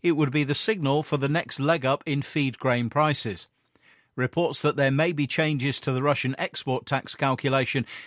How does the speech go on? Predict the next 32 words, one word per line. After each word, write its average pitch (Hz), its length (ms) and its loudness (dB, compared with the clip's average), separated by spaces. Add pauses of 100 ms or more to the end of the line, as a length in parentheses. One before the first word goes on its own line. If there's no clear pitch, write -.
and 135 220 0
stricter 170 420 0
quotas 160 480 0
from 151 220 0
February 139 500 0
onwards 156 500 2 (240)
may 165 260 2
influence 143 540 0
Russian 147 360 0
farmer 139 360 0
selling 151 360 0
intentions, 123 680 -2 (380)
and 143 100 -2
this 131 200 -2
needs 123 200 -2
monitoring. 123 580 -2 (840)
And 120 100 -2
malting 156 360 2
barley's 196 400 4
headlines 147 420 2
this 156 220 0
week, 240 200 2
well, 180 140 4
the 214 80 2
markets 143 400 4
are 226 60 4
largely 156 480 4
quiet. 165 500 4 (360)
There's 147 180 0
a 151 40 -2
post-Christmas - 920 0
focus, 160 500 2